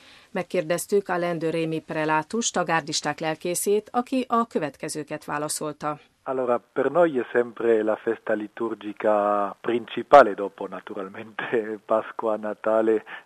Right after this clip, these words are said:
Speaker 2: e le altre feste della Chiesa Universale, ma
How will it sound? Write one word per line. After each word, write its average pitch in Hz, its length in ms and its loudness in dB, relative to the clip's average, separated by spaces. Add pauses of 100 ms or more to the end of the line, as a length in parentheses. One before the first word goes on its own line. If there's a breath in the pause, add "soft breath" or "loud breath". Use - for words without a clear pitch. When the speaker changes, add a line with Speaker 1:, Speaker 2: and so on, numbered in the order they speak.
Speaker 2:
e 113 180 -8
le 107 120 -8
altre 110 320 0
feste 113 300 -6
della 110 180 -8
Chiesa 117 220 -6
Universale, 120 600 -6
ma 107 180 -10